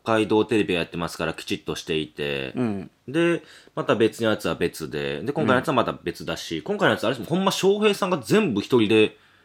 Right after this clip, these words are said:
Speaker 1: やってますもんね、
Speaker 2: うん。
Speaker 1: あれね。
Speaker 2: なんか、椅子、
Speaker 1: 一から。
Speaker 2: 椅子の、なんだっけ？
Speaker 1: そう、椅子が足りないっつって。
Speaker 2: 管理？
Speaker 1: その、もともとなんかその、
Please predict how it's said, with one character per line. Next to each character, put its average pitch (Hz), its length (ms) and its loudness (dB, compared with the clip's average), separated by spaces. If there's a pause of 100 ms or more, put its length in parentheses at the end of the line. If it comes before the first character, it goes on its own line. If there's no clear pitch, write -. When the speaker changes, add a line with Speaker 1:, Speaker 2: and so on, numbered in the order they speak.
(140)
Speaker 1:
や 110 100 4
っ - 60 -2
て 120 80 -4
ま 113 120 4
す 147 80 2
も 85 100 0
ん 78 60 -4
ね、 76 40 -4
Speaker 2:
う - 20 -4
ん。 - 20 -4
Speaker 1:
あ 67 40 -4
れ 73 80 -6
ね。 92 200 -2 (280)
Speaker 2:
な - 100 -4
ん - 20 -14
か、 95 80 -2
椅 110 40 2
子、 123 160 0
Speaker 1:
一 - 20 0
か 165 120 4
ら。 147 140 0
Speaker 2:
椅 160 60 0
子 185 280 0
の、 185 380 0 (720)
な 127 120 -2
ん 101 60 -6
だ 80 80 -12
っ - 40 -20 (120)
け？ - 200 -12
Speaker 1:
そ 107 220 4
う、 - 40 0
椅 107 40 0
子 127 180 -2
が 127 120 2
足 143 140 0
り 151 80 2
な 135 100 6
い 113 100 2
っ - 20 -4
つ 95 160 -4
っ - 20 -10
て。 - 200 -12
Speaker 2:
管 67 100 -8
理？ - 40 -20 (480)
Speaker 1:
そ 92 140 -6
の、 95 80 0
も 127 140 0
と 170 100 -2
も 165 120 0
と 175 100 0
な 175 100 2
ん 165 60 -2
か 117 100 2
そ 107 100 2
の、 101 220 -2